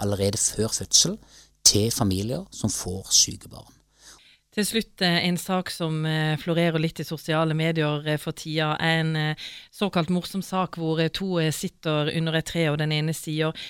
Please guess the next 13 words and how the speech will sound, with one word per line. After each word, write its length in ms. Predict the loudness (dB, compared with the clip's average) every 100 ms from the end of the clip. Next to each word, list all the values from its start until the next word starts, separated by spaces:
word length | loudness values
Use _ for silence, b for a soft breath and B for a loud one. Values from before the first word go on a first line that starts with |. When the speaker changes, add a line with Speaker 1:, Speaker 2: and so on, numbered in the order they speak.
| B -2
Speaker 2:
Begynner 300 | 2 2 2
de 100 | 0
fleste 400 | 0 -2 0 0
historiene 680 | 0 -2 -4 -2 0 0 0
med 220 | 0 0
"Det 100 | 0
var 220 | 2 2
en 140 | 2 0
gang", 360 | 0 0 -2
hvorav 240 | -4 0 2
den 140 | 2
andre 240 | 0 -2 -4
svarer: 420 | 0 0 2